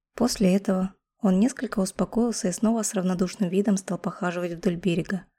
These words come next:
Однако даже ненаблюдательный глаз мог подметить в этом равнодушие и притворство.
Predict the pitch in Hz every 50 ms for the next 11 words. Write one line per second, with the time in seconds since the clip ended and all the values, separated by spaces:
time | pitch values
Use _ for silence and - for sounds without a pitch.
0 | _ _ _ _ - - 160 160 196 185 208 226 - - 208 190 _ _ _ _
1 | _ _ _ _ _ _ - 233 185 196 240 277 285 - 262 233 233 226 208 226
2 | 214 196 214 214 208 - 190 185 180 175 165 196 185 180 185 - - 180 180 -
3 | - - 165 165 180 185 202 233 - 208 - - 190 190 190 - 180 180 - 170
4 | 170 175 170 170 180 196 - - 190 - - 175 - - 196 160 165 - - -
5 | - - 185